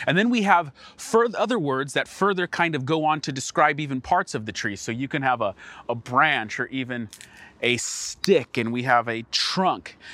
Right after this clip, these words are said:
And then if we wanted to cut a tree up, we would have other words that would further describe with further specificity. So you have timber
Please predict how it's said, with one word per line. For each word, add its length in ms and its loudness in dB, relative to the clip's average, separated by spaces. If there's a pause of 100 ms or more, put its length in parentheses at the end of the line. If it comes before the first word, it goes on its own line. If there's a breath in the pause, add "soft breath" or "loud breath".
(220 loud breath)
And 140 4
then 240 0
if 160 -4
we 80 2
wanted 260 2
to 200 -2
cut 380 2
a 140 0
tree 320 0
up, 160 4
we 100 0
would 140 -2
have 180 4 (140)
other 240 4
words 280 0
that 120 0
would 120 -6
further 340 -2
describe 520 2
with 140 -10
further 280 -2
specificity. 760 -4
So 140 -6
you 100 -4
have 140 -2 (360 loud breath)
timber 480 2